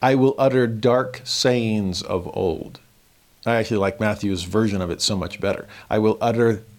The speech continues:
things which have been kept secret from the foundation of the world." Oh, this is line upon line and precept upon precept. And how do you go from one precept to the next or from one line to the next? Well, you treasure with the one that you've got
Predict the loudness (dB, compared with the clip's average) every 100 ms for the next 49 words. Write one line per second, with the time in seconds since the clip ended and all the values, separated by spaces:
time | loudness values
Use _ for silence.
0 | -20 _ -20 -18 0 2 4 2 0 0
1 | 0 -2 -2 -4 -4 -6 -4 -4 -2 -4
2 | -4 -10 -10 -14 -6 -6 -6 -8 -10 -8
3 | -10 -10 -10 -12 -14 -14 -16 -16 -16 -14
4 | -16 -20 _ _ _ _ _ _ _ _
5 | _ _ _ _ -14 -8 -4 -4 -2 -4
6 | -4 -8 -10 -20 -20 -20 -20 _ -2 -2
7 | -2 -2 -2 -2 -2 -6 -6 -4 -4 -6
8 | -8 -8 -6 -6 -6 -8 -12 -10 -4 -2
9 | 2 0 0 -4 -2 -2 -2 -2 -2 -4
10 | -10 -4 -2 0 0 -2 -6 -4 -4 -4
11 | 0 0 2 2 2 0 -2 -2 -2 -2
12 | -4 -10 -4 0 0 0 -2 -4 -6 0
13 | 0 2 -2 -4 -6 -2 -2 -4 -8 -10
14 | -12 -6 -6 -6